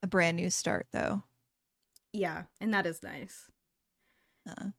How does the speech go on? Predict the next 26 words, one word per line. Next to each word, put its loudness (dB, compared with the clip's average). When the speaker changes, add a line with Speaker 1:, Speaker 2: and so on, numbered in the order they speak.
Speaker 2:
She's -4
Speaker 1:
yeah, 4
you 4
Speaker 2:
empty. 2
Speaker 1:
got 4
the 0
room. 0
Yeah. 0
I -4
think 0
the 2
worst 4
thing 6
that 6
ever 2
happened 2
to -2
me, 0
computer-wise, 4
was, 2
uh, 6
spilling 6
coffee 8
inside 8
of 2
it. 6